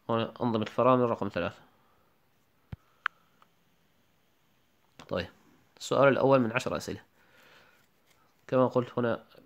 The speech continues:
العلامة بالبرتقالي هنا في الخط الأزرق، آه، في الخط هنا الذي يحوي العلم الألماني هي عبارة عن وضع علامة على السؤال حتى تذكره في وقت لاحق إذا أردت وضع علامة. طيب، ما هي الأسباب الممكنة لحدوث واحد من أشواط أسطوانة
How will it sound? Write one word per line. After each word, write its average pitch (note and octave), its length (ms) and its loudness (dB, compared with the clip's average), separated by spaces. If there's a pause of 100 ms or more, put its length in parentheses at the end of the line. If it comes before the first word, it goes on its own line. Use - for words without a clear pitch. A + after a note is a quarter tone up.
العلامة A#2+ 320 2
بالبرتقالي A#2 540 0
هنا A#2+ 200 0
في - 100 -8
الخط A2+ 220 -6
الأزرق، A#2+ 340 0
آه، A#2 200 0
في - 100 -10
الخط A#2 360 -10
هنا B2 180 -6 (540)
الذي A#2 180 -2
يحوي A#2 160 0
العلم A2+ 220 0
الألماني A#2+ 520 -2 (480)
هي A2 140 -6
عبارة A2+ 240 4
عن G2+ 180 0 (1120)
وضع A#2 220 4
علامة A2 300 6
على G2 80 4
السؤال G2 320 2
حتى - 180 -10
تذكره G#2+ 400 -6
في - 180 0
وقت - 160 -2
لاحق G2 240 0 (380)
إذا G2+ 200 -2
أردت G2+ 240 -4
وضع G2 260 0
علامة. G2 300 -2 (580)
طيب، - 140 -10 (480)
ما D#3 120 8
هي D3+ 80 8
الأسباب C3 260 6
الممكنة C#3 320 4
لحدوث C3+ 520 2
واحد B2+ 360 4
من A#2+ 200 0
أشواط C#3 600 2
أسطوانة C3 520 2